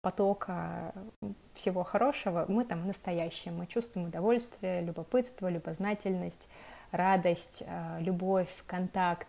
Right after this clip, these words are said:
э, и прочее. В режиме вот «бей-беги», ну, там, гнев,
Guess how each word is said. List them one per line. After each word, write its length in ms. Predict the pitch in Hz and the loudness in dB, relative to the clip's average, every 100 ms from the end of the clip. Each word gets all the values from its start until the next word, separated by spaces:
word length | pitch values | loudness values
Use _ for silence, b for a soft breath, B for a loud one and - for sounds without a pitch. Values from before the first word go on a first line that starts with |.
| - | -12
э, 420 | 170 170 165 160 160 | -10 -8 -8 -8 -6
и 80 | 180 | -6
прочее. 440 | - 147 - - 175 - | -4 -6 -6 -6 -6 -4
В 100 | 175 | 2
режиме 640 | 190 196 220 220 202 190 | 4 6 6 6 4 2
вот 200 | - 165 | -2 2
«бей-беги», 600 | 180 196 190 185 269 320 - - - | 4 6 4 4 4 2 -4 -20 -2
ну, 120 | 214 | 0
там, 280 | 208 147 151 | 0 -6 -4
гнев, 400 | 180 196 233 233 | 2 4 6 4